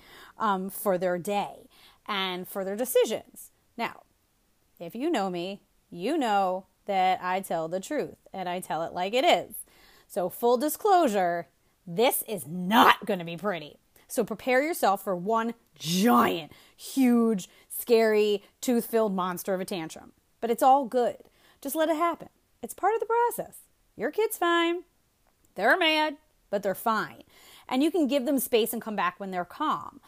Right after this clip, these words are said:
Um, and obviously, this depends on how old your kid is and where they are, but you can just be like, "I'm gonna let you feel this," and don't get involved. Find a quiet space. Tantrums are nothing to fear. They're part of life. And the less fuel you give to them,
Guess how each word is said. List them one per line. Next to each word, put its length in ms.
Um, 280
and 160
obviously, 520
this 260
depends 400
on 160
how 240
old 320
your 140
kid 260
is 320
and 140
where 180
they 160
are, 260
but 140
you 80
can 140
just 180
be 80
like, 180
"I'm 120
gonna 200
let 140
you 100
feel 240
this," 340
and 200
don't 160
get 140
involved. 460
Find 220
a 40
quiet 460
space. 440
Tantrums 480
are 100
nothing 500
to 120
fear. 360
They're 140
part 300
of 100
life. 360
And 120
the 60
less 480
fuel 520
you 200
give 260
to 120
them, 400